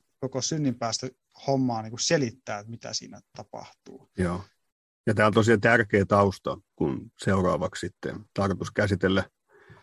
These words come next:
Speaker 2: reformaation vastausta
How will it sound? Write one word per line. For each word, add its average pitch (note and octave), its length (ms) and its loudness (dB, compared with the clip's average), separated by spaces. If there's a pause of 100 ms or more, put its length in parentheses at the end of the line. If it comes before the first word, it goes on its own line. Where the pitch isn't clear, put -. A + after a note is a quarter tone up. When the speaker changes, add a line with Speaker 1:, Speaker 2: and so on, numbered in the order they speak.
(360)
Speaker 2:
reformaation F#2+ 1000 4 (680)
vastausta F2+ 640 2